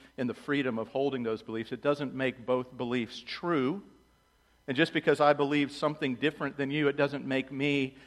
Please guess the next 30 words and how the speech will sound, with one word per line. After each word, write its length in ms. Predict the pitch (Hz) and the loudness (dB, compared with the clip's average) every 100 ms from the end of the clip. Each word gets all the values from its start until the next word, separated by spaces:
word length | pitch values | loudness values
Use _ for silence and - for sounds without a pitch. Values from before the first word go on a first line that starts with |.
| - _ _ | -20 _ _
filled 260 | 143 143 127 | 2 2 2
with 220 | 120 - | -2 -2
hatred 500 | 151 156 156 147 123 | -4 -4 -2 -2 -2
and 160 | 113 | -2
contempt 640 | - 123 - 151 143 - - | -6 -10 -4 -4 -4 -8 -14
towards 400 | 151 151 127 156 | -6 -6 -6 -4
you. 400 | 170 143 98 95 _ _ _ _ _ _ - | 0 0 -4 -10 _ _ _ _ _ _ -4
It 120 | 147 | -2
makes 240 | 151 151 151 | 0 -2 -4
me 80 | |
hold 280 | 139 156 147 | -4 -2 -2
a 40 | 139 | -4
different 320 | 143 143 127 | -8 -10 -10
position 680 | 143 123 147 - 113 101 95 _ _ - | -10 -6 -6 -6 -10 -12 -16 _ _ -10
than 200 | 113 107 | -6 -6
you. 320 | 104 92 90 101 _ _ _ _ _ _ _ _ _ _ _ - | -6 -8 -14 -20 _ _ _ _ _ _ _ _ _ _ _ -4
And 100 | 135 | -2
unfortunately, 520 | 135 - 165 165 143 | -2 0 -2 -2 -2
within 260 | 131 127 131 | -2 -4 -4
our 140 | 117 | -6
culture, 680 | - - 165 - 117 104 101 | -6 -6 -4 -6 -6 -6 -4
that 140 | 113 | -4
is 100 | 110 | -6
being 480 | 104 117 113 110 104 | -6 -6 -4 -6 -6
lost. 600 | 123 120 92 - - - _ _ _ _ _ | -6 -6 -6 -10 -20 -20 _ _ _ _ _
And 120 | 117 113 | -10 -6
sadly, 460 | - 139 139 123 | -2 0 0 -4
within 340 | 120 107 117 107 | -6 -4 -4 -4
the 80 | |
church, 720 | - - 185 180 - - - | -6 -8 -6 -6 -8 -14 -16